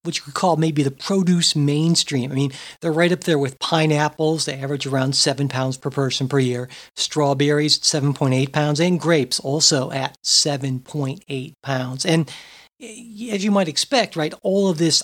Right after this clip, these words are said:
avocado eating, it's generating a lot of revenue. According to the Haas Avocado Board, two billion dollars, or not quite two billion dollars, in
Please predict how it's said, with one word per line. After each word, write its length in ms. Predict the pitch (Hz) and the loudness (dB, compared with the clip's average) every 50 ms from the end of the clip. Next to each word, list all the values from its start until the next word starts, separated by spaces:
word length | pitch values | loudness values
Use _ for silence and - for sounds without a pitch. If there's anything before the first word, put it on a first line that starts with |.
| - | -2
avocado 640 | - 156 156 151 160 151 - 165 160 151 151 151 147 | -4 -2 0 2 0 2 2 2 2 2 2 2 2
eating, 300 | 151 151 143 147 170 170 | 2 2 2 0 0 -2
it's 140 | 160 131 - | 0 0 0
generating 720 | 151 143 160 170 170 165 156 156 156 151 147 147 143 - | 2 2 2 2 2 0 2 2 2 2 2 0 -2 -4
a 120 | - 143 135 | -6 -8 -8
lot 480 | 131 131 131 131 139 139 139 143 143 | -8 -6 -6 -4 -2 0 0 0 0
of 140 | 147 135 131 | 0 0 0
revenue. 460 | 143 139 139 135 139 139 135 135 139 135 - - - - - - | 0 0 2 2 2 2 4 2 0 -2 -6 -14 -20 -20 -16 -16
According 320 | 143 - - 190 180 175 | -6 0 2 4 4 4
to 120 | 165 185 160 | 2 2 0
the 100 | 156 143 | -2 0
Haas 300 | - 165 160 165 165 - | 2 4 4 4 4 2
Avocado 640 | 151 147 135 147 139 - - - 214 220 202 175 | 0 -2 -2 -4 -4 -4 0 2 2 2 2 2
Board, 400 | 139 127 135 131 127 131 131 - _ _ _ _ _ _ _ _ | 2 2 2 2 2 0 -2 -8 _ _ _ _ _ _ _ _
two 260 | - - - 233 233 196 | -6 0 2 4 4 4
billion 440 | 151 165 175 190 185 170 160 156 | 2 2 2 2 4 4 2 4
dollars, 480 | 139 147 143 151 156 156 147 135 117 120 | 2 2 2 2 2 2 2 0 -2 -4
or 80 | 123 131 | -6 -6
not 240 | 156 180 170 - | -6 -6 -8 -8
quite 320 | - - - 151 147 160 - | -8 -6 -4 -4 -4 -6 -8
two 160 | - 147 143 | -10 -10 -10
billion 300 | 143 143 135 120 123 120 | -8 -8 -6 -6 -6 -6
dollars, 360 | 123 127 123 131 131 131 120 | -8 -10 -10 -10 -10 -10 -8
in 120 | - 135 | -6 -6